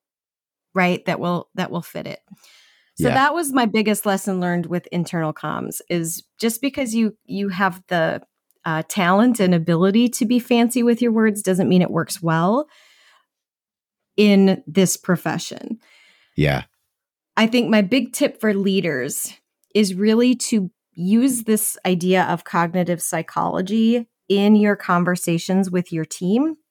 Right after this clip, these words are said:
Speaker 1: and how you coach, and really understand that there's a mindset conversation that should take place before correcting a behavior or encouraging a new behavior.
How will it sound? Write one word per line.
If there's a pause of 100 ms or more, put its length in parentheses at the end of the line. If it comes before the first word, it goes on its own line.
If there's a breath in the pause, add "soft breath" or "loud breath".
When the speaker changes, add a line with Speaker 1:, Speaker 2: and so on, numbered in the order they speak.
(120)
Speaker 1:
and
how
you
coach, (420)
and
really
understand
that (1500)
there's
a
mindset
conversation
that
should
take
place
before
correcting
a
behavior
or
encouraging
a
new
behavior.